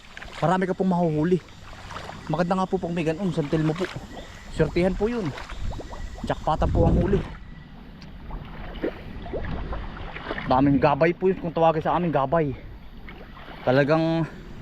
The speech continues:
sako. Yan, kumarangkada na naman mga kaisa ng pag-ung. Yan. Yan, oh. Yan. Yan. Oh. Yan.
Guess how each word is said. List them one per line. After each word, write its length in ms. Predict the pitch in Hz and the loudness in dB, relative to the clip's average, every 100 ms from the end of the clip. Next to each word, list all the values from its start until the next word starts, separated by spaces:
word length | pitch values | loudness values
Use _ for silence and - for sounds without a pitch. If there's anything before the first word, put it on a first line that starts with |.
| - - - - - - - | -12 -12 -12 -12 -14 -16 -2
sako. 400 | 202 190 - 262 - - - - - - - - - - - - - - - - - - - - - - - - - - - - - - - - - - - - - - - - - - - - - - | 2 2 4 0 0 -10 -18 -18 -16 -14 -12 -12 -12 -12 -14 -14 -16 -16 -16 -14 -14 -14 -10 -8 -8 -10 -14 -16 -16 -16 -14 -14 -12 -10 -10 -10 -10 -8 -8 -8 -10 -2 4 4 2 -14 -16 -16 -14 -2
Yan, 240 | 160 175 127 - | -2 0 -6 -6
kumarangkada 600 | 117 139 139 135 135 143 | 0 0 0 -2 -2 0
na 80 | 147 | 0
naman 200 | 147 147 | 0 0
mga 160 | 147 143 | 0 0
kaisa 220 | 143 151 | -2 -2
ng 100 | 143 | -4
pag-ung. 360 | 135 - 202 131 | -6 -6 -6 -4
Yan. 240 | 123 101 175 - - - - - - - - | -4 -6 -6 -14 -18 -18 -18 -18 -16 -14 -8
Yan, 160 | 175 | -6
oh. 100 | 170 160 - - - - - - - - - | -6 -10 -12 -14 -16 -16 -18 -16 -16 -16 -8
Yan. 220 | 202 214 135 - - - - - - - - - | -6 -6 -8 -12 -18 -18 -18 -16 -16 -16 -16 -8
Yan. 160 | 196 180 120 - - - - - - - - - | -4 -4 -6 -10 -16 -16 -16 -16 -16 -16 -14 -6
Oh. 140 | 160 151 - - - - - - - - - - - - - - - - | -4 -4 -6 -16 -16 -16 -16 -16 -16 -16 -16 -16 -16 -16 -16 -16 -16 -10
Yan. 220 | 196 214 | -6 -4